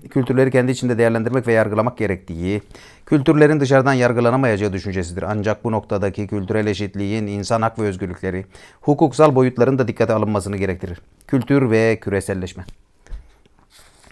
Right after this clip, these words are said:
Küreselleşmeyi tüm dünyada mümkün kılan dinamikler sermayenin dünya üzerinde sınırlar aşarak hareket etmesi, yeni iletişim ve enformasyon teknolojilerinin yaygınlığıdır. Medyanın da küreselleşmenin yeni imgelerini taşıdığı ortadadır.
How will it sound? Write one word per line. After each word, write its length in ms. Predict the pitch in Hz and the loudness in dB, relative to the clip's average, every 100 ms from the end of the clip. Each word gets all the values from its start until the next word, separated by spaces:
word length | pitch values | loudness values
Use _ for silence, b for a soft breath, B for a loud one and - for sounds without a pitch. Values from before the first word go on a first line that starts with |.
| b b b - | b b b 2
Küreselleşmeyi 600 | 147 147 147 143 151 139 | 4 6 6 4 4 2
tüm 160 | 147 | 2
dünyada 320 | 143 135 131 135 | 2 4 4 4
mümkün 340 | 131 123 139 | 2 2 2
kılan 260 | 127 120 113 | 2 2 2
dinamikler 420 | 113 113 117 120 | 0 0 2 2
sermayenin 680 | 120 117 113 110 107 110 104 | 2 2 2 2 0 0 -2
dünya 300 | 104 113 113 | -2 -2 -2
üzerinde 340 | 104 107 107 | -2 -2 -2
sınırlar 420 | 117 110 107 110 | -4 -2 0 0
aşarak 360 | 98 107 110 104 | 0 0 0 0
hareket 260 | 101 95 | 0 -2
etmesi, 340 | 92 92 82 - _ b b b | -4 -6 -10 -12 _ b b b
yeni 200 | 101 120 | 0 4
iletişim 760 | 131 120 113 107 101 127 107 95 | 6 4 2 0 0 0 0 2
ve 380 | 120 113 110 110 | 4 4 2 0
enformasyon 480 | 107 117 113 117 123 | 0 0 0 -2 -2
teknolojilerinin 600 | 120 113 110 98 101 107 | -2 0 0 0 -2 0
yaygınlığıdır. 580 | 101 101 101 98 95 - b b - | 0 0 0 -4 -6 -12 b b 2
Medyanın 680 | 147 135 139 139 151 131 113 | 4 4 6 6 6 4 4
da 180 | 113 104 | 4 4
küreselleşmenin 920 | 113 110 117 110 107 - 107 123 101 | 2 0 0 0 -2 -2 -2 0 0
yeni 320 | 95 104 113 | 0 -2 -2
imgelerini 500 | 104 98 95 95 104 | -4 -2 -2 -2 -2
taşıdığı 380 | 104 87 90 98 | -4 -4 -2 -2
ortadadır. 760 | 87 92 98 90 90 - - | -2 -4 -6 -6 -6 -10 -18